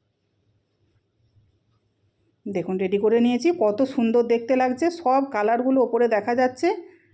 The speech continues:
দুধের কালারও কত সুন্দর হয়েছে। এবার এর ওপরে আমি যে আম রেখেছিলাম, আমের টুকরো ছোট ছোট,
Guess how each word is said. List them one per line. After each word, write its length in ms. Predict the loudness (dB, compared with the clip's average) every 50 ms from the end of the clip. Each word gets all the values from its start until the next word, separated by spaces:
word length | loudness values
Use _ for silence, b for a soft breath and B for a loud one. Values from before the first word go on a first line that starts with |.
| B B B B _ _ _ _ -8 -4
দুধের 320 | -2 2 2 2 2 2
কালারও 340 | 2 0 0 2 2 0 0 0
কত 200 | 0 0 0 -2
সুন্দর 400 | 0 2 2 4 4 4 2 2
হয়েছে। 320 | 2 2 2 2 2 0 -2 -2 -6 -14 -20 _ _ _ _ _ _ _ _ _ _ _ _ _ _ _ _ _ _ -20 _ _ _ _ b b b b b _ _ _ _ _ _ _ _ _ -20 -20 _ _ _ _ _ _ _ _ _ _ _ _ _ _ _ _ _ _ _ _ _
এবার 220 | -4 -2 0 0 2
এর 160 | 2 0 0
ওপরে 300 | 0 0 0 0 0 0
আমি 260 | 0 0 0 0 0
যে 100 | -2 -2
আম 280 | -2 0 0 0 0 2
রেখেছিলাম, 580 | 0 0 0 -2 -4 -2 0 0 0 0 0
আমের 240 | -2 -2 -2 -4 -4
টুকরো 300 | -4 -6 -6 -4 -4 -4
ছোট 180 | -4 -4 -4 -2
ছোট, 200 | -2 -2 0